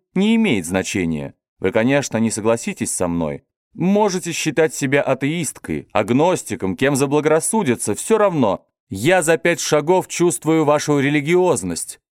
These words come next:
Впрочем, наш спор бесцелен. Хотя вы грубо ошибаетесь, думая, что я рассматриваю террористические акты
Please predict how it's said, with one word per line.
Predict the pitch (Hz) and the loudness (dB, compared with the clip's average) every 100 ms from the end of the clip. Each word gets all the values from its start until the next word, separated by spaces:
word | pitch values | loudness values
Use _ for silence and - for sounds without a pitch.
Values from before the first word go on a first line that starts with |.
| _ | _
Впрочем, | - 220 214 - 180 | -4 0 0 0 2
наш | 151 135 | 2 0
спор | - - 160 127 | -4 0 0 2
бесцелен. | 139 - - 160 90 78 - _ _ _ | -2 -4 0 0 0 -4 -10 _ _ _
Хотя | 151 165 196 | 0 2 2
вы | 170 | 2
грубо | 160 170 165 165 | 0 2 2 0
ошибаетесь, | 160 180 202 202 127 113 101 | 0 0 2 2 2 -2 -4
думая, | 113 147 135 127 | 0 2 2 0
что | - | 0
я | 123 117 | 2 2
рассматриваю | 120 139 143 123 127 120 113 - _ | 0 0 0 0 0 2 0 -2 _
террористические | 147 139 143 131 - 127 117 - 117 120 | -2 0 0 -4 -4 -4 -6 -2 0 2
акты | 170 - - 101 | 2 0 -2 -2